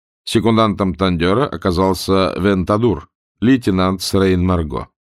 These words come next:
Противников поставили в противоположных концах комнаты боком к солнцу, и Джереми, занимая позицию, поймал взгляд Блада. Он улыбнулся своему капитану.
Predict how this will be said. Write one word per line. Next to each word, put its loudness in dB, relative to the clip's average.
Противников 2
поставили 0
в -6
противоположных 0
концах -4
комнаты 0
боком -2
к -16
солнцу, -4
и 4
Джереми, 2
занимая 2
позицию, -2
поймал 2
взгляд 0
Блада. -4
Он 2
улыбнулся 0
своему 0
капитану. -4